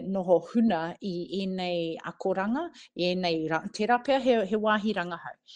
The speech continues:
Te rapea e tiro tiro haere ana rātou, i ngā tatauranga, a, ka rangahau rātou, me he mea ka tino, a, noho, a, tērā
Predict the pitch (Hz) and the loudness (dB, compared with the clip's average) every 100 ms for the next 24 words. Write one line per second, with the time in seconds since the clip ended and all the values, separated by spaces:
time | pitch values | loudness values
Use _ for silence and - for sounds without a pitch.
0 | _ _ - 196 220 247 240 240 254 247 | _ _ -2 0 0 2 0 0 0 0
1 | 247 233 220 220 214 226 214 214 196 196 | 2 0 2 2 2 0 -2 -2 -2 -2
2 | 196 190 180 - - _ 185 202 196 - | -2 -2 -2 -6 -20 _ -4 -4 -2 -4
3 | 208 202 196 196 185 190 185 - - - | -2 2 4 4 0 -2 -2 -8 -16 -6
4 | 170 170 165 190 - 185 180 185 175 185 | -2 -2 -4 -8 -4 0 0 -2 -2 0
5 | 175 170 165 - 165 165 160 175 165 165 | 2 0 -2 -4 -6 -4 -6 -6 -4 -6
6 | 165 175 160 190 170 165 165 - _ 160 | -6 -10 -8 -6 -4 -4 -6 -18 _ -8
7 | 160 160 175 185 180 175 170 - - _ | -6 -4 0 2 6 6 6 -2 -20 _
8 | 156 151 - - 190 170 165 | -10 -10 -10 0 2 2 2